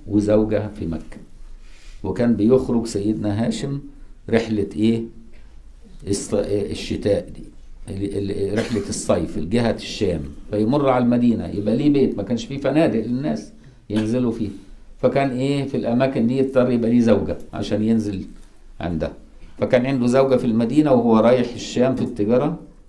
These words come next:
يوم يمر على المدينة يقعد فيها قد شهر ولا حاجة مع دي الزوجة، وهو راجع برضه يريح عندها شوية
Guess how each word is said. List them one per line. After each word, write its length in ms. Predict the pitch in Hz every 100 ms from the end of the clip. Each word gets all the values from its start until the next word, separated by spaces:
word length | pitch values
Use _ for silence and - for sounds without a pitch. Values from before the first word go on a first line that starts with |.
| - - - -
يوم 200 | 101 110
يمر 320 | 107 113 117
على 120 | 107 104
المدينة 320 | 104 110 107
يقعد 220 | 107 101
فيها 180 | - 98
قد 140 | 95
شهر 320 | - - 120 95
ولا 200 | 92 87
حاجة 180 | 101
مع 160 | 95 85
دي 140 | 90
الزوجة، 380 | 104 90 113 123
وهو 260 | 107 120 113
راجع 260 | 117 113
برضه 280 | 101 113 104
يريح 360 | 104 107 104 90
عندها 240 | 92 104
شوية 400 | 101 107 117 131